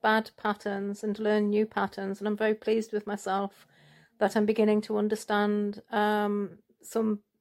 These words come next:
kind of positional, um, ideas, you know, to do with, uh, the middle game that had been completely beyond me, that I just couldn't understand at all until fairly recently.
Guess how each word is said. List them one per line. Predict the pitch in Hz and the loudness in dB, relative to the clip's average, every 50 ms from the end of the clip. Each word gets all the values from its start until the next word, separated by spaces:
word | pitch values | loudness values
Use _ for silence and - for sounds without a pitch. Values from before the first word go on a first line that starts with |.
| _ _ - | _ _ -10
kind | - - 214 214 | -4 -2 0 0
of | 208 202 202 _ _ _ _ - | 0 -2 -4 _ _ _ _ -6
positional, | 226 214 233 226 233 - 233 214 208 202 202 208 202 _ _ _ _ _ _ _ _ _ _ _ _ _ _ _ _ _ - | -2 2 2 2 2 2 0 2 2 2 2 0 -2 _ _ _ _ _ _ _ _ _ _ _ _ _ _ _ _ _ 2
um, | 220 202 202 202 202 202 202 196 196 196 202 202 - _ _ _ _ _ _ _ _ _ _ | 4 4 6 6 4 2 2 0 -2 -4 -6 -8 -12 _ _ _ _ _ _ _ _ _ _
ideas, | 220 208 208 202 208 202 196 202 202 202 202 202 202 - - - | 2 2 2 4 2 2 2 2 2 0 -2 -6 -8 -12 -18 -14
you | - 214 208 202 | -4 -2 0 0
know, | 202 196 196 196 - | 0 0 -2 -4 -6
to | - 214 | -8 -2
do | 208 202 208 202 | 0 0 2 2
with, | 202 202 202 - - _ - | 0 -2 -4 -6 -12 _ -2
uh, | 208 202 202 196 196 196 | 0 2 2 2 2 0
the | - 208 | -2 0
middle | 208 214 208 214 202 196 | 0 2 2 2 2 2
game | - 208 190 185 185 190 202 202 - _ _ | 2 0 -2 -2 -2 -4 -6 -8 -10 _ _
that | 220 202 - | -4 -2 -2
had | 214 208 - | -4 -2 0
been | 214 208 208 | 0 0 0
completely | - 214 208 - 226 220 220 - 214 | -2 -4 -2 2 2 2 2 2 0
beyond | 208 208 196 190 190 196 202 202 | 0 0 -2 0 0 -2 -2 -4
me, | - 208 196 196 202 - _ _ _ _ _ _ _ | -4 -6 -6 -6 -6 -8 _ _ _ _ _ _ _
that | - 208 | -6 -4
I | 208 | -4
just | 202 214 208 214 - | 0 0 -2 -2 2
couldn't | - 220 208 202 214 | 2 2 2 4 2
understand | 208 202 202 202 - - 208 202 202 202 | 0 0 -2 -4 -4 -2 -2 -2 -2 -4
at | 202 - - | -4 -2 -2
all | 208 208 202 202 | 0 0 0 0
until | 202 208 - - 208 | -2 -4 -4 -4 -6
fairly | 208 - 214 214 208 202 | -2 0 0 0 0 2
recently. | 196 208 214 214 214 - 202 170 - - 185 185 196 214 | 2 2 2 2 0 -4 -10 -10 -8 -10 -8 -8 -8 -8